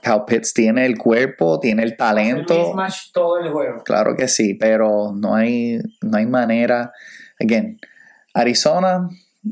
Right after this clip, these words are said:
Speaker 1: eh, perdón, este, Carolina,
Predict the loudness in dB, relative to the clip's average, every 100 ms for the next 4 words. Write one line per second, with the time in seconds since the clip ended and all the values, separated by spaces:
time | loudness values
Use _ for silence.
0 | -12 _ -6 0 0 0 -2 -4 -4 0
1 | 2 2 2 0 0 2 2 2 0 0
2 | -2 -2